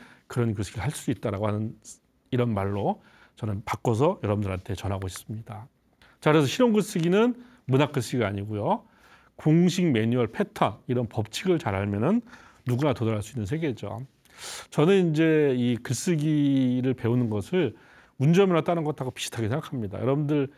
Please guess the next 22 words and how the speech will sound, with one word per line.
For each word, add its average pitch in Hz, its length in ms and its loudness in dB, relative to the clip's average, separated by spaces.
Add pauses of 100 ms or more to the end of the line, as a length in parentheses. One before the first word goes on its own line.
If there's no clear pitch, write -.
(360)
이 123 60 0
운전면허도 165 600 4
다 - 260 -2
이렇게 131 240 0
사실 147 240 0
공식으로 160 480 2
배우지 104 260 2
않습니까? 98 460 -8
그죠? 135 380 -6
예. 95 180 -6 (420)
근데 156 140 4
운전면허 180 360 6
한번 175 260 0
따면 185 240 2
어떻게 127 160 -2
됩니까? 120 520 -2 (460)
평생 262 380 4
운전할 120 260 2
수 - 120 -8
있잖아요. 98 360 -4
그죠? 120 380 -4
마찬가지로 147 840 0